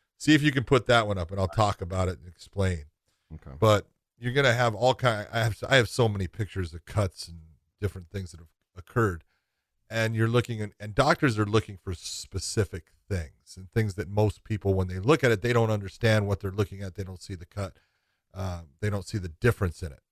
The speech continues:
Speaker 1: but there are differences. And when you're talking about the one with Patricky, you're talking about one that's off on the side of his forehead. So there's really nothing bad that can happen there structurally. You know, when we talk about structurally, you get into the eye and you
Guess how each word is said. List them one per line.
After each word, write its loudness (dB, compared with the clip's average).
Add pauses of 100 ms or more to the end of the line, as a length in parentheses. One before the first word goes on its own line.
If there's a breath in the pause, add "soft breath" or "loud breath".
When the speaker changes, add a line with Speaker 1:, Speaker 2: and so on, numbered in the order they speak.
(300)
Speaker 1:
but -12
there 2
are 4
differences. -4 (460)
And 2
when 4
you're 0
talking 6
about 2
the 0
one 4
with -2
Patricky, 0 (400)
you're -2
talking 0
about 0
one 4
that's -4
off 2
on 0
the -8
side 2
of 0
his -10
forehead. 2
So -8
there's -8
really -2
nothing -6 (800)
bad 2 (160)
that -8
can -16
happen 0
there -6
structurally. -4 (760)
You -8
know, -6
when -8
we -8
talk 2
about 2
structurally, 0
you -6
get 0
into -2
the -12
eye -6
and -14
you -20